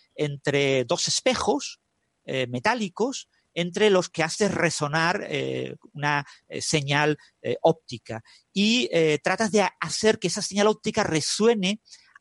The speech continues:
a la misma frecuencia que la antena fotosintética de las bacterias.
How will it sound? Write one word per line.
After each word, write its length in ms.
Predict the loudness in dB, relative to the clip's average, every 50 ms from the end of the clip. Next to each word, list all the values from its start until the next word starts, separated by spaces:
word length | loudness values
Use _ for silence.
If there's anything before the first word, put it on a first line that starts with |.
| -2 -2
a 120 | -2 0
la 180 | 0 -2 -2 -2
misma 640 | -2 -2 -2 -2 -2 -2 -4 -4 -2 -2 -2 -2
frecuencia 1040 | -2 -2 0 0 0 2 2 4 4 4 2 0 -6 -8 -4 0 0 0 0 -2 -2
que 100 | 0 0
la 120 | 2 2 0
antena 640 | -2 -4 -6 -6 0 2 2 2 2 2 0 -2 -2
fotosintética 1120 | -2 -4 -2 -2 -2 -2 -2 -4 -6 -8 -4 0 0 0 0 0 -6 -6 -2 -2 0 0
de 80 | 0
las 100 | 0 -2
bacterias. 540 | -2 -4 -4 -6 -6 -6 -6 -10 -14 -16 -20